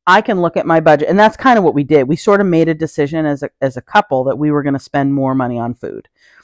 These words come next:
that, that our food purchases was gonna be a huge chunk of our budget, but it's, it's,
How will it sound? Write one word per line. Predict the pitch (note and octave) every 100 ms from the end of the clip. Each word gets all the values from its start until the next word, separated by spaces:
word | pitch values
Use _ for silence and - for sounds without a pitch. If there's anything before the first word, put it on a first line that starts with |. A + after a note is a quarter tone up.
| _ -
that, | - - _ -
that | C#3+ -
our | D3+ F#3
food | - A3+ G#3 G3+ F#3 F3 _ _ -
purchases | G#3 F#3 F3 - C#3 B2+ B2+ _ _ _ _
was | D#3 D3
gonna | D#3+
be | D3+ C3+
a |
huge | - - G#3+ A3+ -
chunk | - E3 -
of | D#3
our | D3+
budget, | D3 B2+ C3 A#2+ - _ _ _ _ _ _ _
but | D3 E3 D3+ -
it's, | D#3 - -
it's, | D#3